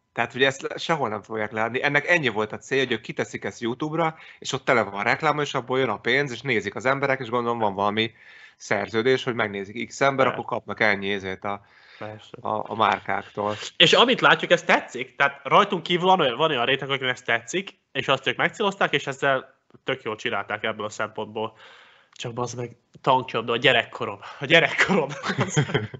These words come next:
Speaker 1: Az elején, az elején meg még a, a Balázsék konferálják fel őket.
Speaker 2: Ja.
Speaker 1: Tehát az is egy ilyen fura dolog, hogy rádió, megkértek egy rádióst, hogy konferálja fel,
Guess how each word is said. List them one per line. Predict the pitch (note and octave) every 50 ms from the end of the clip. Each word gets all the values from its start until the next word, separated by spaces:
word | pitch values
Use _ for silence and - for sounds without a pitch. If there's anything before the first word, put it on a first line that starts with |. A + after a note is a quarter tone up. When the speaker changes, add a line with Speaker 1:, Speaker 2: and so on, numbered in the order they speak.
| - - C5 B4 - _ _ _ _ _ _ _ _ - - - - A#3 G#3 F3
Speaker 1:
Az | - B2+ G#2+
elején, | - B2+ B2 B2+ C3 C3 C3 C3+ B2+
az | - A#2 A2
elején | A#2 A#2 A#2+ A#2+ B2
meg | A#2+ B2 B2 A2+
még | A#2+ A#2+ A#2 A2+
a, | A#2 A#2 A#2 A2 - A#2+
a | A2+
Balázsék | A2 C#3 C3+ B2+ A2+ A2+ A2 A#2+ A#2
konferálják | A#2+ - B2 A#2 A2+ - A#2 A#2 A2+ A#2 A#2 A#2 A2+
fel | - - B2 G#2+
őket. | G#2 G2 F#2+ - - G2 - - - _ _ _ _ _ -
Speaker 2:
Ja. | - B2+
Speaker 1:
Tehát | B2 A#2+ A#2+ B2+ C#3
az | D#3 E3
is | D#3 -
egy | D#3 C3+ B2+
ilyen | C3 C3 B2
fura | - C#3+ C#3+ C#3
dolog, | C3+ C#3 C3+
hogy | C#3 D3 C3
rádió, | C3 C#3+ C#3+ C#3 C3+ C3+ - A#2+ A#2 A#2 B2 B2+
megkértek | C#3 D3+ - - C3 - A2
egy | A2+ A2+
rádióst, | C3 B2+ B2+ A#2 A2 G#2 G2+ G#2 A#2 B2+
hogy | - A#2+
konferálja | - - D3 D3 C3+ - - G#2+ G#2+ G#2+ G2+ G2
fel, | - - G#2+ G#2 G#2 A#2 C3